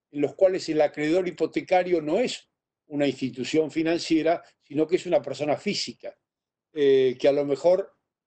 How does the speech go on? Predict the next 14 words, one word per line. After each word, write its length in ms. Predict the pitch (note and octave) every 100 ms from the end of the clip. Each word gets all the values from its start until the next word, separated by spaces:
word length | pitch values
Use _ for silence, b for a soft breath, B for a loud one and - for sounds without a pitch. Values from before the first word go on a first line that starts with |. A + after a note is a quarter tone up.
| _ _ -
depende 640 | C#3 C#3 G3+ D#3 C3 G#2+ _ _ _ _
del 200 | B2+ B2+
cobro 380 | B2+ E3 D#3 C#3+
de 80 | C#3
esa 120 | D3+
hipoteca 680 | C3+ C#3 - C#3+ - D#3 - _ _ _ _ _ -
para 640 | B2+ B2 A#2+ A#2 A#2 A#2 A#2 A2+ _ _
desenvolverse. 840 | B2+ A#2+ C3 C3 C#3 B2+ A2+ - A2 _ -
También 320 | E3 F3+ F#3
me 120 | E3+
parece 340 | D3 D3+ C#3
que 80 | D3
hubiera 280 | C3+ C#3+ C#3
sido 400 | C3+ D3+ C#3+ C#3